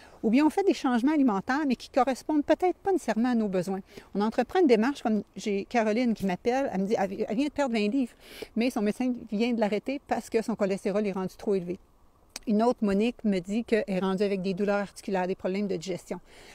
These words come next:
Donc, quand tu entreprends des démarches, il faut absolument que tu t'assures avant que ça corresponde à tes besoins. Et c'est ce qu'on va faire au jour un du challenge Happy New You. Je vais te faire faire un quiz, dix signes que ton corps a besoin d'un reset.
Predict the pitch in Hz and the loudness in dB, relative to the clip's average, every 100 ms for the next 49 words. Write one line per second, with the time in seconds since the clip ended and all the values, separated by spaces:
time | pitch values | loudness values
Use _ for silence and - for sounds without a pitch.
0 | - 214 214 - 466 254 - 196 - 262 | -4 0 0 -2 0 0 0 -2 0 0
1 | 220 180 175 196 233 - 202 - 294 285 | 2 2 0 -4 -6 -2 -2 0 0 2
2 | 381 - 214 - 214 - 277 180 254 - | 0 -2 -6 0 0 0 0 0 -2 0
3 | 202 - 196 233 - 320 240 - 277 190 | -2 0 -4 -2 -4 0 -2 -2 -2 -2
4 | 196 202 220 359 311 247 214 277 277 208 | -2 -6 -2 0 4 2 2 0 0 0
5 | 196 262 - 233 262 294 208 - 214 196 | 2 0 0 -2 -2 -2 -8 -2 0 0
6 | 233 220 196 208 208 262 320 208 - 233 | 0 -2 0 0 2 0 -2 -4 -2 -2
7 | 277 247 220 - 277 254 180 170 349 - | 0 0 -2 -2 -2 -2 -4 0 0 2
8 | - 302 330 - - - - 214 - 220 | 0 0 0 -4 -14 -20 -6 -4 -2 -4
9 | 254 254 220 185 190 214 214 196 175 - | -2 -2 0 0 0 0 -2 -2 -4 -6
10 | 165 | -10